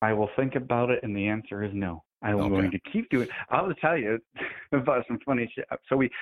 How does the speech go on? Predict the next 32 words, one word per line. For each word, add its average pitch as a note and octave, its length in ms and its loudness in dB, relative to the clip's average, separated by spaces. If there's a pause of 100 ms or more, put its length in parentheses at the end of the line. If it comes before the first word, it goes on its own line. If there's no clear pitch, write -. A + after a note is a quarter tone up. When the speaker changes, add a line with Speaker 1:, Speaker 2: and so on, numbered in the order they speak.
(160)
Speaker 1:
we A#2+ 120 2
saw B2+ 200 6
that D3 200 2
camp. A#2+ 300 0 (300)
It A2+ 80 0
was G#2 160 -2
beautiful. A2 720 2 (560)
Um, F2+ 500 2 (520)
then A2+ 140 4
we A#2 80 4
did A#2 160 2
an-, G#2+ 160 4
another G#2+ 420 2
Jason G#2+ 320 -2
X G2+ 140 -2 (120)
shoot G#2 240 0
with G#2 160 0
our F#2+ 140 2
model, F#2+ 320 -2 (180)
Kate. A2+ 320 -2 (440)
Shout F#2 180 2
out E2+ 140 -6
to F2 60 -16
Kate F#2+ 280 -2
Wambold. F2+ 480 -2 (600)
Um, G#2 260 2 (640)
and G#2 360 2
we G#2+ 100 2
did G#2+ 140 2
a G2 60 0
Jason A2+ 340 2
X B2 140 2